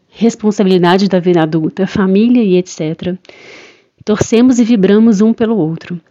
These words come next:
para que todos sejam felizes naquilo que desejam. Tenho também, infelizmente, uma prima muito querida que já não está mais entre nós.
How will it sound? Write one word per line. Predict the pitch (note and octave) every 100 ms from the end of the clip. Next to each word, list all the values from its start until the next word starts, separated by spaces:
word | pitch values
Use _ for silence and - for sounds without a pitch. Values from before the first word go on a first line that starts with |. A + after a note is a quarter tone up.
| _ - _ _
para | G3+ F#3
que | F#3+ G#3
todos | G#3 A3+ G#3
sejam | - G3+ F#3+ G3+
felizes | - G3+ F#3 G#3 G#3
naquilo | A3+ A3+ - A#3+ B3
que | G#3+
desejam. | G#3+ F3+ F3 E3+ F#3+ A#3 _ _ _ _ _ _ _ _ _ _ _ _
Tenho | - A#3 B3
também, | G#3 F3 F3 F#3+ G3+ _ -
infelizmente, | B3 B3 G#3+ F#3+ F3 E3 F#3+ - _ _ - - _ _ _ _
uma | F3+ G3
prima | - A3 G#3+
muito | A3 B3+ C#4
querida | - A#3 G#3 G#3+ G3+
que | G3+ G#3
já | G#3
não | G#3+ A3+
está | - G#3
mais | G3+ G#3 F#3+
entre | G3 -
nós. | G#3 - -